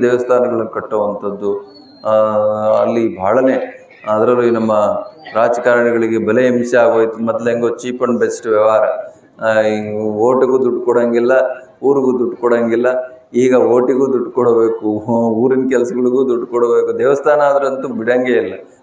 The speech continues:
ಕೊಡ್ಲೇಬೇಕು. ಹಾಗಾಗಿ ರಾಜಕಾರಣಿಗಳು ಕೂಡ ಭಾಳ ಕಾಸ್ಟ್ಲಿ ಆಗ್ಬಿಟ್ರು ಈಗ. ಆ, ಅವ್ರಿಗೂ ಕೂಡ ಭಾಳ ಕಷ್ಟ. ಅದರಿಂದ ಇದೇನಾಗ್ತದೆ ಅಂದ್ರೆ ಇಂಡೈರೆಕ್ಟ್ ಆಗಿ ಆ ಟ್ಯಾಕ್ಸ್ ನಿಮ್ಮ ಮೇಲೆ ಬೀಳ್ತದೆ.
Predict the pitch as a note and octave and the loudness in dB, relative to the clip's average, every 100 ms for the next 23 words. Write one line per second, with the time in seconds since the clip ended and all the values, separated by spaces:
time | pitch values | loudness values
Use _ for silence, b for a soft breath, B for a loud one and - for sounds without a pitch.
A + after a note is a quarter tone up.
0 | - A#2+ C#3+ C#3+ A#2+ G#2+ - - - - | -6 0 2 4 2 0 -4 -10 -14 -20
1 | _ b b _ A#2 B2 B2 B2 A#2 A#2+ | _ b b _ 2 2 4 4 4 2
2 | A#2+ C3 C3 B2+ A#2+ G#2+ B2 B2 G2 - | 2 2 4 2 0 0 2 2 2 0
3 | - - - - A2 A#2 A2 G#2+ A2 - | -6 -12 -18 -4 0 2 2 0 0 0
4 | A#2+ A2+ G#2 F#2+ - F#2 F#2 F2+ - _ | 2 2 2 -2 -4 -4 -4 -6 -12 _
5 | _ _ - A2+ A2 A2+ A2+ - A#2 A#2 | _ _ -4 0 2 2 0 0 2 2
6 | - - - - - - A#2 A#2 A#2 A2 | 2 -2 -8 -16 -20 -6 -2 0 0 -4
7 | - G#2+ G#2+ B2 B2+ B2 G#2+ A2 B2 C3+ | 0 0 2 0 2 4 2 2 2 2
8 | B2+ B2+ B2 B2 B2 A#2+ C3 C3 B2 B2 | 0 0 -2 0 0 0 2 0 0 0
9 | A#2+ A#2+ G2+ - - b _ C3+ C3 B2+ | 0 0 -2 -4 -14 b _ -2 2 4
10 | C3 C3+ A#2+ A#2+ B2 C3 B2 A2+ G#2+ - | 4 2 0 0 2 4 4 2 -2 -4
11 | F#2 F2+ - _ | -8 -10 -14 _